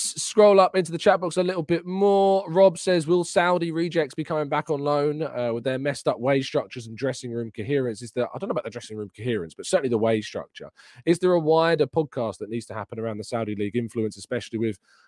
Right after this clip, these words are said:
uh, the P M, uh, the Premier League's loan vote as well?" Of course,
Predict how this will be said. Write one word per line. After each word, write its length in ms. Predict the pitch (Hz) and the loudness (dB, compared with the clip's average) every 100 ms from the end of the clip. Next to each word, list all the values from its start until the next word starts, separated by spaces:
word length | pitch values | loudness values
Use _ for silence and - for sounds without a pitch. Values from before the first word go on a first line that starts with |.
| _ | _
uh, 240 | 101 110 107 | -4 -2 -2
the 120 | 104 | -6
P 260 | - 127 117 | -6 -2 0
M, 280 | 107 107 107 - | 0 -6 -10 -8
uh, 200 | 104 104 | -6 -6
the 80 | |
Premier 260 | 104 123 110 | -4 -2 0
League's 220 | 110 95 | -2 -4
loan 560 | 101 107 117 120 110 101 | -2 0 2 0 -4 -8
vote 520 | 87 95 98 - - - | -4 -4 -4 -14 -16 -8
as 160 | 104 95 | -8 -4
well?" 240 | 107 98 | -2 -2
Of 100 | 95 | -6
course, 360 | - 107 - | -2 -2 -4